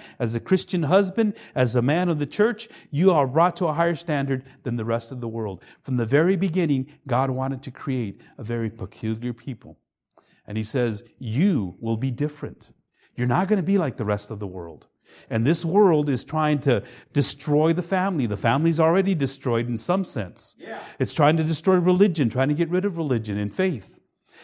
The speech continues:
Speaker 1: And every time there's a problem comes up, it, there's, there's always this attack on religious views
Speaker 2: Yeah.
Speaker 1: and family views.
Speaker 2: Yeah.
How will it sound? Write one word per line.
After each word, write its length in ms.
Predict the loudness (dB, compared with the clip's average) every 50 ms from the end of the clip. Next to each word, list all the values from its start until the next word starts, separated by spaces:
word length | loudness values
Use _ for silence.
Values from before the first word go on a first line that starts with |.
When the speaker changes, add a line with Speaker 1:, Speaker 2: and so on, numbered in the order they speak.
| -18 -6 -2
Speaker 1:
And 160 | 0 2 4
every 240 | 4 4 2 2 -2
time 360 | -2 -2 -2 0 2 2 4
there's 200 | 2 2 2 2
a 60 | 0
problem 560 | -2 0 2 2 2 2 2 0 0 -2 -2
comes 320 | 0 0 0 0 0 2 2
up, 300 | 4 4 4 2 -2 -12 -20 -16 -4 0
it, 240 | 2 2 2 2 2
there's, 300 | 2 2 2 2 -2 -8 -12 -12 _ 0
there's 180 | 2 2 2
always 440 | 2 2 2 4 4 4 2 2 0
this 320 | 0 0 0 0 -2 -4 -6 _ _ -20 -20 _ _ -2
attack 760 | -2 0 0 -2 -2 0 2 2 2 0 0 -4 -10 -20 _ _ _ -4
on 380 | 0 0 2 2 2 0 -2 -6 -4
religious 520 | 0 2 2 4 4 2 2 0 -2 -2
views 480 | -2 -2 -2 0 0 0 -2 -4 -8 -10 -14 _ _ -10
Speaker 2:
Yeah. 280 | -4 0 0 2 2
Speaker 1:
and 180 | 0 -2 -4 -8 -14 _ _
family 580 | -20 -20 -12 -4 2 2 4 4 4 4 2 2
views. 540 | 0 -2 -4 -4 -6 -6 -8 -14 -16 -16 -16
Speaker 2:
Yeah. 200 | -16 -16 -16 -16